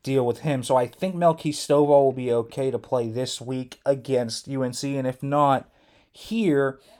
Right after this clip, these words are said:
at least I believe he will be available against Virginia. So I think Melquise Stovall will be okay, might miss another game. You hope he doesn't, um, but Melquise Stovall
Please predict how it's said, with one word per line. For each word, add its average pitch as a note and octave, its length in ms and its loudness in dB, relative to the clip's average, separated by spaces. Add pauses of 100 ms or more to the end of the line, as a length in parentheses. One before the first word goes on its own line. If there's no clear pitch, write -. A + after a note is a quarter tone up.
(220)
at C#3 180 -2
least E3+ 400 -2
I D3 100 2
believe C3+ 340 -6
he C3 100 -10
will B2+ 100 -8
be B2+ 160 -8
available A#2 540 -2
against A2 300 -8
Virginia. A2 360 -18 (240)
So - 160 -4
I C#3 60 2
think D#3 200 -6
Melquise D3+ 460 -6
Stovall A#2 640 0 (480)
will C3 120 -8
be C3 200 -8
okay, E3+ 460 -2
might D3+ 200 -2
miss C3 280 -6
another B2 260 -4
game. A#2 400 -6 (300)
You C3 160 -4
hope E3 320 0
he C#3 80 -14
doesn't, C3 520 0 (560)
um, A2 460 -2
but C#3 380 2
Melquise D3 460 0
Stovall A#2+ 680 0